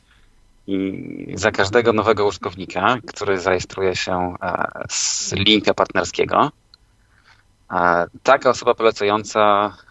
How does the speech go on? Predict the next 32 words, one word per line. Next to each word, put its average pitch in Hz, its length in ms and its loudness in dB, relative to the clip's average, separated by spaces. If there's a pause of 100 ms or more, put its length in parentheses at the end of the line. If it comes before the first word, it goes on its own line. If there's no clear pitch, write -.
otrzymuje 101 440 -4
od 90 80 -6
nas 92 140 -10
prowizję 98 420 -2
w 90 40 -4
wysokości 92 500 -2
pięćdziesięciu 95 520 0
procent, 90 640 0 (160)
em, 85 460 -2
opłaconego 92 540 0
zamówienia, 92 600 2 (680)
lub 120 240 4
też - 480 2
oferujemy 110 520 2
darmowy 104 500 4
dostęp 95 520 0
do 98 120 -2
naszej 92 260 -4
usługi, 110 500 -8 (720)
e, 90 420 2
na 113 280 2
okres 117 360 0
taki, 101 1040 -4
na 95 240 -4
jaki 95 320 -4
opiewa 101 300 2
to - 80 -10
zamówienie, 98 720 -2
czyli 98 300 0
jeśli - 200 -8
ktoś, - 520 -2
e, 71 280 -10